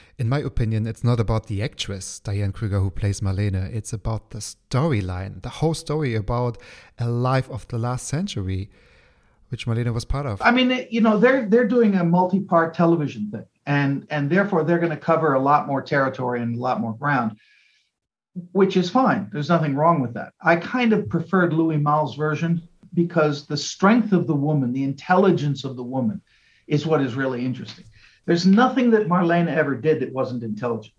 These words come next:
Speaker 2: There's nothing that Marlene ever did that wasn't carefully thought out. Yes, it, it may have been natural thinking. It may have been her, her upbringing and everything else, you know, Pflicht.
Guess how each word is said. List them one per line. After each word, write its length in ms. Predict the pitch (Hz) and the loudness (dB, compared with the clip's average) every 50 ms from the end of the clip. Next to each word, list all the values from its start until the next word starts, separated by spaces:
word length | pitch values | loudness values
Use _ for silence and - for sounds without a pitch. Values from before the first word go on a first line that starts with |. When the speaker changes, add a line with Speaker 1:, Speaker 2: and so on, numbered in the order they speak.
| _ | _
Speaker 2:
There's 200 | 139 139 131 - 165 | -6 -6 -4 -2 0
nothing 420 | 170 175 208 214 214 233 208 202 | 2 4 4 4 4 2 2 2
that 120 | 185 160 | 2 0
Marlene 440 | 160 160 156 143 139 147 151 151 143 147 | 0 0 0 2 2 2 0 0 -2 -4
ever 180 | 147 156 143 | -4 -6 -8
did 260 | 123 113 151 151 131 | -6 -2 -2 -2 -2
that 120 | 127 120 - | -2 -6 -6
wasn't 380 | 131 139 135 135 127 127 - - - - - - | -4 -4 -4 -4 -6 -10 -12 -16 -20 -20 -8 -2
carefully 720 | 202 196 202 208 214 214 214 214 156 127 117 110 107 107 - | 0 2 4 4 4 4 2 0 -4 -6 -6 -6 -8 -8 -6
thought 240 | 131 127 123 - | -4 -2 -2 -2
out. 220 | 127 117 - - - _ _ _ - - _ _ _ _ _ _ | -2 -6 -8 -10 -14 _ _ _ -20 -20 _ _ _ _ _ _
Yes, 300 | - 202 269 269 269 - | 0 2 2 2 2 2
it, 180 | 226 214 208 - _ _ _ _ | -2 -4 -4 -8 _ _ _ _
it 180 | - 196 - - | -2 -2 0 2
may 220 | 175 190 196 226 233 | 2 4 4 6 6
have 200 | 214 214 190 151 | 4 4 4 2
been 220 | 190 180 170 156 | 2 2 2 2
natural 560 | 151 165 190 208 226 - - - 147 135 - | 2 2 2 2 0 -2 -2 -4 -4 -4 -2
thinking. 380 | - 139 123 110 120 113 92 90 | -2 -4 -4 -4 -6 -8 -10 -10
It 180 | 117 113 - - | -10 -8 -6 -4
may 160 | 165 170 170 | -2 0 2
have 160 | 170 165 135 | 2 0 0
been 220 | 127 165 165 151 147 | 0 0 2 2 0
her, 400 | 143 151 151 151 135 131 - - - - _ _ _ _ _ _ | 0 0 0 0 -2 -2 -4 -8 -16 -20 _ _ _ _ _ _
her 220 | - 156 151 - 170 | 4 4 6 6 6
upbringing 560 | 175 175 175 165 156 147 135 127 127 127 131 | 6 6 4 2 2 2 4 2 0 0 0
and 100 | 131 131 | 0 0
everything 360 | 127 127 127 113 127 127 139 | -2 -2 -4 -4 -2 -2 -2
else, 280 | 139 127 95 - - - | -2 -2 -4 -8 -8 -6
you 80 | 120 | -4
know, 260 | 117 113 113 - - - | -2 -2 -4 -6 -8 -2
Pflicht. 420 | - 190 196 185 175 - - - | 2 4 4 6 4 2 -4 -12